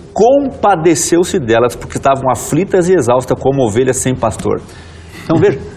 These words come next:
aqui é a prática do que ele veio fazer. Ele veio fazer tudo isso. E aí no final ele pede que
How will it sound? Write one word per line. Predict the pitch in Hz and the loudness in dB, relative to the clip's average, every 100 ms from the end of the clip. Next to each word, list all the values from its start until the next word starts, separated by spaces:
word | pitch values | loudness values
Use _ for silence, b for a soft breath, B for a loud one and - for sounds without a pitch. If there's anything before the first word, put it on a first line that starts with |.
| B - | B -4
aqui | 143 233 | -2 0
é | |
a | 381 | 0
prática | 381 403 - - | 2 2 2 0
do | 143 | -2
que | 143 | -2
ele | 127 | -2
veio | 120 | 0
fazer. | 120 101 101 95 - B B B B | 0 0 -2 -4 -14 B B B B
Ele | 131 147 | 0 2
veio | 156 | 2
fazer | 185 175 | 4 2
tudo | 170 240 240 | 2 0 0
isso. | 214 - - - - - 127 | 0 -2 -10 -16 -20 -6 0
E | |
aí | 123 147 | 2 2
no | |
final | 165 151 117 131 160 | 0 0 2 4 2
ele | 156 | 0
pede | - 117 139 | 2 2 2
que | - | -4